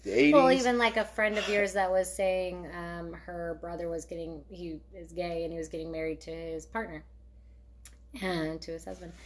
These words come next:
Speaker 2: And the brother had asked his sister,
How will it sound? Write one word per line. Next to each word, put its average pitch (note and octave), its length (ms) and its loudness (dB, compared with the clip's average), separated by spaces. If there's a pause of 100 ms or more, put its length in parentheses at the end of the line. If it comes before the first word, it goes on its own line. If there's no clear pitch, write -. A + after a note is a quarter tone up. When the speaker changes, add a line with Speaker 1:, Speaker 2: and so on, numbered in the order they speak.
(340)
Speaker 2:
And E3+ 540 0 (1080)
the G3 120 0
brother E3+ 360 6
had D#3+ 160 2
asked D#3 460 -2
his D3 320 -8
sister, D#3 520 -2